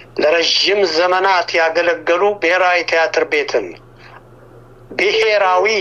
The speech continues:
ታላቅ ቲያትር ቤት ያሰኙ ባለሙያዎች ናቸው እነ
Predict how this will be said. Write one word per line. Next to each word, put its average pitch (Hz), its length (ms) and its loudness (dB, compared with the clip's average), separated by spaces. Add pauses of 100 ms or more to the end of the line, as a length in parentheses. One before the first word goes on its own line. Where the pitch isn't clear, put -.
(300)
ታላቅ 160 680 -2
ቲያትር 170 360 -2
ቤት 156 220 -2
ያሰኙ 160 500 0 (100)
ባለሙያዎች 156 680 0 (640)
ናቸው 165 540 -2
እነ 151 140 -2